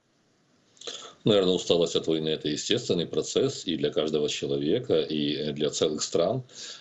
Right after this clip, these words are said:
Но опять же, что следует за этим? Российская пропаганда рассказывает, что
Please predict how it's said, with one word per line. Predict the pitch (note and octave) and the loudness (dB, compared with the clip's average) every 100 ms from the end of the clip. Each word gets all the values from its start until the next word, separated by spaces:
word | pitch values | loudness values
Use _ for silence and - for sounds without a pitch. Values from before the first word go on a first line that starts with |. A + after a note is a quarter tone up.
| - | -2
Но | D#2+ | 2
опять | D#2+ - E2+ D#2 | 2 4 2 2
же, | D#2+ | 0
что | D#2 - - F#2+ F#2+ | 0 -2 0 2 2
следует | - F#2 F#2 F2 F2 - - | 0 0 2 2 0 -2 -6
за | E2 F2+ E2+ - | -2 2 2 0
этим? | G#2+ F#2 - C#3 | -2 -2 -6 -10
Российская | C3+ C#3+ D3 C#3+ | -6 -2 0 2
пропаганда | B2 - F2 F2 C3 - | 2 0 2 2 2 0
рассказывает, | E2+ - F2+ B2 C3 B2+ | 0 2 2 4 2 2
что | - - E2 D#2+ | -2 -2 0 0